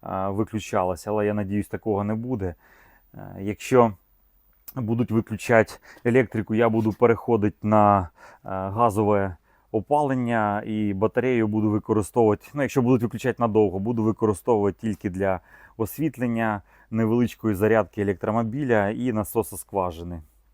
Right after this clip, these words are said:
Тобто це перший спосіб, як я можу заряджати, е, електромобіль. Е,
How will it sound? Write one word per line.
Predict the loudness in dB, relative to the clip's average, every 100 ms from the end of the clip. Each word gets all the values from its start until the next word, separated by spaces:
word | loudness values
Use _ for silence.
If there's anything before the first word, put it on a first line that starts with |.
| _ _ _ -20 -20 -4
Тобто | 2 2 2
це | -2 -2 -2 -4 _ _ _
перший | 0 0 -2 -6
спосіб, | -2 -2 -2 -6 -12
як | -2 0 0 -2
я | -2 0
можу | 0 0 0 -2 -4 -6 _ _
заряджати, | -4 -2 -2 0 0 0 0
е, | 0 0 -2 -2 -2
електромобіль. | -2 -4 -4 -4 -4 -4 -6 -6 -12 _ _ _ -6
Е, | -2 0 0 -2